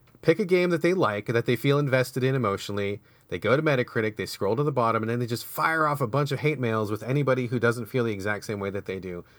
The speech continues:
which is a really broken way to live. And I feel sorry for those people because they need to, like, live better. <laughs> Uh, but those people are out there, and those people definitely know how to use email, which is kind of a bummer to me. But, you know, that's part of the review game. That's just the thing that happens, and,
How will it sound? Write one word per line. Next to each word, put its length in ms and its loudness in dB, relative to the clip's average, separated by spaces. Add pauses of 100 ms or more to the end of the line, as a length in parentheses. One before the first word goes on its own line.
which 140 0
is 120 2
a 60 4
really 180 0
broken 380 2
way 120 2
to 80 -2
live. 520 -4
And 180 -2
I 100 0
feel 340 -2
sorry 320 0
for 100 -4
those 120 -6
people 240 -6
because 300 -2
they 100 -2
need 200 -4
to, 80 -4
like, 180 -2
live 220 0
better. 420 0
<laughs> 40 -20 (480)
Uh, 220 -2
but 120 0
those 200 4
people 260 2
are 100 6
out 200 2
there, 240 2
and 80 2
those 120 2
people 520 0 (280)
definitely 360 2
know 180 2
how 100 0
to 60 0
use 220 -2
email, 320 -4
which 160 -6
is 80 -8
kind 200 -8
of 60 -8
a 60 -8
bummer 260 -2
to 120 -12
me. 200 -12 (100)
But, 200 0 (340)
you 100 4
know, 80 6
that's 160 4
part 220 4
of 60 4
the 80 4
review 260 2
game. 320 2
That's 160 4
just 160 4
the 80 0
thing 200 4
that 100 -2
happens, 480 2
and, 280 -2